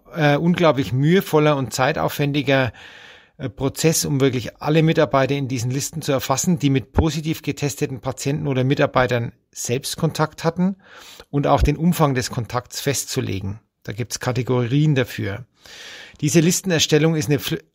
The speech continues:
auf der einen Seite eine verpflichtende Aufgabe, die das Gesundheitsamt von uns abfordert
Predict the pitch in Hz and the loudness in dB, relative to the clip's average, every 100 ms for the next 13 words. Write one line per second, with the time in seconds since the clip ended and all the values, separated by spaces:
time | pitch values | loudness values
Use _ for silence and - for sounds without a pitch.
0 | - 143 156 135 196 - 147 131 127 113 | -14 -4 0 4 4 4 4 2 0 0
1 | 131 - 185 - 143 123 143 - 175 156 | 2 2 0 -2 -2 0 -2 -2 0 2
2 | 151 131 123 - 113 156 175 175 - 156 | 0 -2 -4 -6 -6 0 2 2 2 -4
3 | 151 - 139 120 - - - 160 175 196 | -4 -4 -4 -4 -6 -6 0 2 4 0